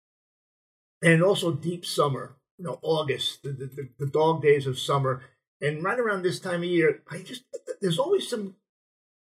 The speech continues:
n-, violence, really bad violence that goes on.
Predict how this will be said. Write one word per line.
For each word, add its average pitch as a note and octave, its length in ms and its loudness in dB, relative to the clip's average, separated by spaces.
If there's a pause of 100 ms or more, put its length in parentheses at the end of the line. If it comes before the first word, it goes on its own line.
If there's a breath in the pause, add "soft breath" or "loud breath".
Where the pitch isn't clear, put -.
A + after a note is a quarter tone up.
(140)
n-, F3+ 360 -4
violence, E3+ 880 -2
really G#3+ 400 -4
bad C#3+ 580 -2
violence D3 460 -2
that C3 180 -4
goes C3+ 240 -2
on. A#2+ 320 -10